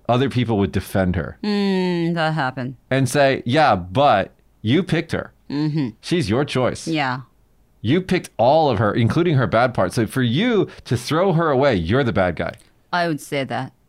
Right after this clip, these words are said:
Speaker 1: And I was like, "What?" I was like, "I'm clearly the good guy here." Like, eh, that, that exchange was, like, eye-opening for me. I was just like, "What is wrong with you?"
Speaker 2: Hmm. Yeah, I would say that. You, because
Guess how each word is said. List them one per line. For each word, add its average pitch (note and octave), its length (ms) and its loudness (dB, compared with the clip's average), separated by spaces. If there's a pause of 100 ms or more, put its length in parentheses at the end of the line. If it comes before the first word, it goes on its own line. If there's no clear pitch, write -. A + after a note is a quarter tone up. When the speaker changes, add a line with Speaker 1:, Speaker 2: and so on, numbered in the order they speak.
(960)
Speaker 1:
And D3+ 100 -2
I F3 40 -2
was E3+ 140 -2
like, E3 240 -2
"What?" G4 600 0 (500)
I - 80 -4
was F3 80 0
like, F#3+ 120 0
"I'm G3 220 4
clearly E3+ 380 0
the A2 160 0
good G2 320 -2
guy F#2 200 0
here." E2 280 -8 (440)
Like, D3 280 -2
eh, C#3 220 -4
that, G3 400 0
that F3+ 160 2
exchange F3+ 380 -2
was, C3 140 -2
like, B2+ 340 -2
eye-opening C#3+ 540 2
for G2 160 -6
me. F#2 100 -2
I G2 80 -2
was A#2+ 100 -2
just B2 100 -6
like, B2+ 100 -2
"What D#3 480 0
is A#2+ 140 0
wrong C#3+ 360 0
with A#2+ 100 0
you?" F2+ 280 -4 (260)
Speaker 2:
Hmm. D#3+ 1040 -4 (160)
Yeah, D#3 480 -2 (160)
I G#3 240 0
would E3+ 240 -2
say C#3 280 -4
that. B2 340 -8
You, A#3 420 -4 (120)
because G#3+ 640 -6